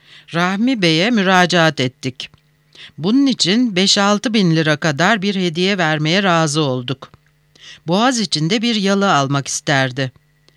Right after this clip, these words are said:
Veyahut Selanik cihetinde bir çiftlik almak arzusunda bulundu. Biz bunun ikisine de razı olmuştuk.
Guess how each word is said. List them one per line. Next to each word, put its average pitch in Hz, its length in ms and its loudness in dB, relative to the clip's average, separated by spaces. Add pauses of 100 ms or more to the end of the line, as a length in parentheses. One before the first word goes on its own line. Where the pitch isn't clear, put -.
(260)
Veyahut 190 500 -2
Selanik 208 640 -2
cihetinde 156 720 -2
bir 233 120 0
çiftlik 220 500 -4
almak 170 400 -2
arzusunda 151 680 -2
bulundu. 135 500 -4 (920)
Biz 247 280 -4
bunun 226 260 -2
ikisine 233 500 -2
de 208 120 -2
razı 180 360 2
olmuştuk. 175 720 -2